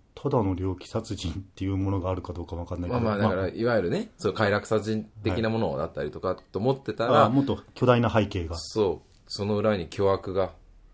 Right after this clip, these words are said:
Speaker 1: ほう。
Speaker 2: 存在してたわけですよ。
Speaker 1: ほう。
Speaker 2: で、まあ、この刑事二人の十数年間を
Speaker 1: え、そんな長いの？
Speaker 2: そ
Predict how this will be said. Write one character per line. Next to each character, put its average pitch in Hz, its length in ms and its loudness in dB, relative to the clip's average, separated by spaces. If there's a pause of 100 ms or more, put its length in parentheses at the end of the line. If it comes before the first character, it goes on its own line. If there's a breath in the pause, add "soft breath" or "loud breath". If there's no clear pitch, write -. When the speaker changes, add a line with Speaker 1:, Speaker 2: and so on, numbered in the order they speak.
(260)
Speaker 1:
ほ 85 300 -2
う。 - 40 -14
Speaker 2:
存 101 220 0
在 95 220 2
し - 120 -4
て 101 140 0
た 67 200 -8
わ 71 120 -8
け 78 100 -10
で 67 100 -8
す - 120 -16
よ。 - 80 -14 (120)
Speaker 1:
ほ 90 280 0 (440 loud breath)
う。 - 20 -4
Speaker 2:
で、 113 440 2
ま 110 260 0
あ、 85 60 -4
こ 101 100 -2
の 98 200 -4 (840)
刑 120 280 0
事 90 120 -2
二 107 240 4
人 107 160 2
の 82 400 -4
十 104 240 0
数 120 240 2
年 117 180 2
間 76 280 -6 (420)
を 107 300 0 (280)
Speaker 1:
え、 170 140 0
そ - 160 -4
ん 196 40 0
な 180 80 2
長 147 240 4
い 87 60 0
の？ 80 60 -6
Speaker 2:
そ - 220 -14